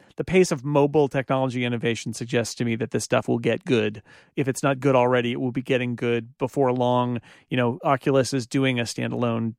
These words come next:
device that, you know, it's still not as good as the one that's tied to a two thousand dollar gaming P C, but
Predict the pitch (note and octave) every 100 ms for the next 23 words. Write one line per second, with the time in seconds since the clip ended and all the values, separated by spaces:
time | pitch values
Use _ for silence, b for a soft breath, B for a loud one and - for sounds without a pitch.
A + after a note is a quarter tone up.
0 | - B2+ B2 A#2 A2+ - - A2+ F#2 b
1 | b b b C3 C3 C3 - E3+ D#3 D3
2 | B2 D3+ C#3+ C3 C3+ C#3 C3 - C3 C3
3 | B2+ B2+ A#2+ C3 B2+ A#2+ C3 B2 A#2+ A#2
4 | A#2 C3 C#3 C#3+ - D#3+ F3 C#3 B2 B2